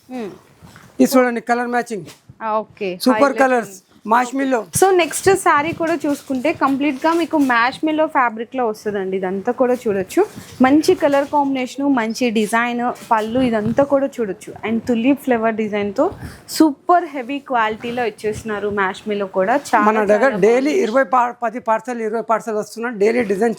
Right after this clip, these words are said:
Speaker 2: చేంజ్ అయితే
Speaker 1: మ్మ్.
Speaker 2: ఏ డిజైన్ అంటే ఆ డిజైన్ లేదు. మన దగ్గర డైలీ డిజైన్ కావాలంటే నీకు WhatsApp చేస్తాం. ఇది ఎయిట్ కలర్ మ్యాచింగ్ ఉంది. దీంట్లో మన దగ్గర ఇరవై డిజైన్స్ ఉన్నాయి ప్రజెంట్ ఇప్పుడు.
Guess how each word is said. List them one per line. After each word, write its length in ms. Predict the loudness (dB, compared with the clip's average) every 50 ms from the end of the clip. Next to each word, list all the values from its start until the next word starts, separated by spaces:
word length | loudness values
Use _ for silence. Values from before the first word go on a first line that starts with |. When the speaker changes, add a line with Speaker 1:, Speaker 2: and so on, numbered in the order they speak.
| -2
Speaker 2:
చేంజ్ 180 | 0 0 2 2
అయితే 300 | 0 2 2 -2 -2 -2 -6 -14 -10
Speaker 1:
మ్మ్. 220 | -8 -4 0 4
Speaker 2:
ఏ 240 | 4 6 6 6 4
డిజైన్ 320 | 2 -2 -2 -2 0 0 0
అంటే 180 | 0 0 0
ఆ 160 | 2 2 0
డిజైన్ 320 | 0 -2 -6 -8 -6 -4 -2
లేదు. 360 | 0 0 0 0 0 -2 -2 -4 _ _ _ _ _
మన 180 | -2 0 0 2
దగ్గర 200 | 2 2 2 2
డైలీ 320 | 2 2 2 2 2 -2
డిజైన్ 360 | -4 -4 0 2 2 2 4
కావాలంటే 480 | 4 4 4 4 2 0 -2 -4 -6 -6
నీకు 280 | -6 -6 -4 0 0
WhatsApp 340 | 0 0 0 -2 -4 -2 0
చేస్తాం. 300 | -2 -2 0 -2 -4 -4 -4 -10 -20 -20 _ _
ఇది 140 | -2 2 4
ఎయిట్ 220 | 4 4 2 2 _ 0
కలర్ 180 | 2 2 2
మ్యాచింగ్ 320 | 0 0 -2 -2 0 0 0
ఉంది. 160 | 0 -2 -2
దీంట్లో 360 | 0 0 0 0 2 0 0
మన 260 | 0 2 0 0 0
దగ్గర 240 | 0 0 0 0 0
ఇరవై 360 | 0 -2 -4 0 2 2 0
డిజైన్స్ 340 | 0 0 -2 -2 -2 -2 -2
ఉన్నాయి 180 | 0 0 0 0
ప్రజెంట్ 400 | 0 -6 -2 0 0 0 0 0
ఇప్పుడు. 240 | -2 -2 -4 -6